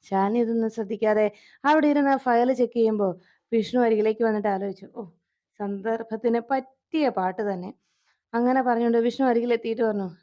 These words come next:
"അതെ, ആ, ഫയൽ നോക്കി തീരാറായോ?" എന്ന് വിഷ്ണു ശാലിനിയോട് അന്വേഷിച്ചു. "ഏയ്, ഒന്നുമില്ല, കണ്ടില്ലേ, എന്ത് വൃത്തികെട്ട പാട്ടാ ഇത് വെച്ചേക്കുന്നെ? ഇതാരാ ഈ ടി വി on ചെയ്ത് വെച്ചേക്കുന്നത്? ഓ, വെറുതെ ഈ കറണ്ട് ബില്ല് കളയാൻ" എന്ന് പറഞ്ഞ് വിഷ്ണു വേഗം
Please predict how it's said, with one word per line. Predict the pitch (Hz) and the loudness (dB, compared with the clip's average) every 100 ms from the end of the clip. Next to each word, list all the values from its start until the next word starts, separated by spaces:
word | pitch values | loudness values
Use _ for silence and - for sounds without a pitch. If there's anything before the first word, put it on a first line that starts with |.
| - | -2
"അതെ, | 262 233 180 - _ _ _ _ _ _ _ 220 | 2 2 0 -10 _ _ _ _ _ _ _ -6
ആ, | 214 208 214 | -2 0 0
ഫയൽ | - 262 294 | 0 2 4
നോക്കി | 311 285 285 | 2 2 -2
തീരാറായോ?" | 254 254 262 240 226 220 | 0 2 4 4 2 0
എന്ന് | - 220 202 - | 0 -2 -4 -6
വിഷ്ണു | 247 - 240 220 - _ _ | -6 -2 0 0 -4 _ _
ശാലിനിയോട് | 262 254 254 233 | 0 2 4 2
അന്വേഷിച്ചു. | 196 185 180 185 165 _ _ _ _ _ | 0 -6 -10 -12 -12 _ _ _ _ _
"ഏയ്, | 262 269 254 | 0 0 2
ഒന്നുമില്ല, | 285 302 285 247 233 208 196 _ _ - | 2 4 4 2 2 0 -4 _ _ -2
കണ്ടില്ലേ, | 269 269 247 208 202 | 0 2 2 2 0
എന്ത് | - 269 294 311 | 2 4 4 2
വൃത്തികെട്ട | 262 277 294 285 269 | 0 -2 -2 0 0
പാട്ടാ | 240 233 254 226 | 2 2 2 2
ഇത് | 214 | 0
വെച്ചേക്കുന്നെ? | 214 202 208 202 196 - _ _ | -2 -4 -6 -6 -8 -12 _ _
ഇതാരാ | 302 285 302 302 | 0 4 4 2
ഈ | 254 | 0
ടി | 247 240 | -2 0
വി | 247 | 2
on | 226 220 | 2 2
ചെയ്ത് | 226 226 | 2 2
വെച്ചേക്കുന്നത്? | 208 214 202 214 202 190 170 _ _ _ | 0 -2 -4 -4 -6 -6 -10 _ _ _
ഓ, | 294 240 - _ _ - | -2 -2 -4 _ _ -4
വെറുതെ | 294 302 330 311 | 0 0 0 0
ഈ | 277 277 | -2 -2
കറണ്ട് | 254 220 226 | 2 2 2
ബില്ല് | 247 254 | 0 2
കളയാൻ" | 240 214 214 214 - | 2 2 2 0 0
എന്ന് | 240 | 0
പറഞ്ഞ് | 220 208 196 185 185 _ _ - | 0 -2 -4 -8 -10 _ _ -8
വിഷ്ണു | 262 - 277 | -4 0 2
വേഗം | 254 233 226 | 4 2 2